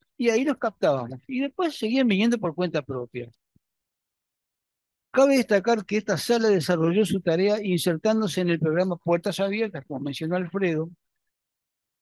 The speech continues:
fundado por quien suscribe en el noventa y tres, porque después entró él, o sea, como casi fuimos cofundadores. Programa este que promovía la inserción de voluntarios,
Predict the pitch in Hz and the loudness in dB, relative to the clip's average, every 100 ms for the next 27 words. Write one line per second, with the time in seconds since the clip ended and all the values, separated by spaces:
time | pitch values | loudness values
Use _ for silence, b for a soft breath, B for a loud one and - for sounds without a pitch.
0 | _ - 208 226 233 226 - - _ _ | _ -4 2 6 6 4 -2 -20 _ _
1 | - 160 180 175 220 196 226 233 247 208 | -10 -8 -4 -2 -4 -4 0 2 0 0
2 | 175 170 160 156 160 156 202 175 - - | -2 0 0 -2 -4 0 0 0 -2 -12
3 | _ _ _ 185 185 170 185 208 190 156 | _ _ _ -12 -10 -10 -8 -4 -4 -2
4 | 175 190 175 127 - _ 147 - 175 165 | 0 2 0 -4 -14 _ -10 -6 -2 -2
5 | 151 143 - 190 - _ 214 208 - 175 | -4 -8 -14 -14 -16 _ -14 -14 -8 -8
6 | 147 156 151 185 170 127 117 _ _ _ | -4 -2 0 2 0 -4 -12 _ _ _
7 | _ _ 202 214 247 262 233 233 240 240 | _ _ 2 4 4 4 4 2 0 -2
8 | 190 185 175 185 196 233 262 240 208 185 | -2 -2 0 2 2 4 4 4 2 0
9 | 185 156 - 240 233 196 180 165 160 214 | -2 -4 -2 0 2 2 2 0 0 2
10 | 185 147 | 2 0